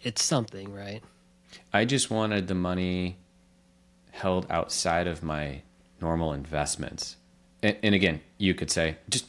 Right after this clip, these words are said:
Speaker 2: open up another account like that. Then it's outside of your investments."
Speaker 1: Yeah,
Speaker 2: But
Speaker 1: yeah.
Speaker 2: either way, I open up a new account. So either way, there's a new tax form.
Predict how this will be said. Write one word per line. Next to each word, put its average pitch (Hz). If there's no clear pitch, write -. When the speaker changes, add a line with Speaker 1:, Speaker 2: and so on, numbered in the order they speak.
Speaker 2:
open 76
up 80
another 95
account 123
like 78
that. 76
Then 78
it's 82
outside 95
of 104
your 113
investments." 120
Speaker 1:
Yeah, -
Speaker 2:
But 87
Speaker 1:
yeah. 117
Speaker 2:
either 147
way, 120
I 113
open 104
up 98
a 95
new 90
account. 82
So -
either 92
way, 87
there's 82
a 85
new 80
tax 76
form. 71